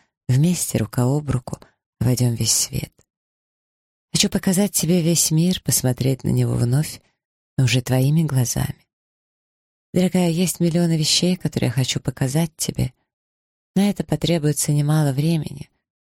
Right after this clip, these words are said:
и нам нужно подумать насчёт той картины Тирни. «Ты должен мне кое-что пообещать», — сказала Валенсия.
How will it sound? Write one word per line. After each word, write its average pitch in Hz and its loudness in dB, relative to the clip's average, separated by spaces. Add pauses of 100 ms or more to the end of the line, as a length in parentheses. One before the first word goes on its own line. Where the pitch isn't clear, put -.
(300)
и - 0
нам 131 4
нужно 131 2
подумать 135 0
насчёт 127 -2 (480)
той 131 2
картины 131 -2
Тирни. - -4 (1160)
«Ты 160 2
должен 151 2
мне 151 2
кое-что - -2
пообещать», — 147 0
сказала 120 0
Валенсия. 120 -2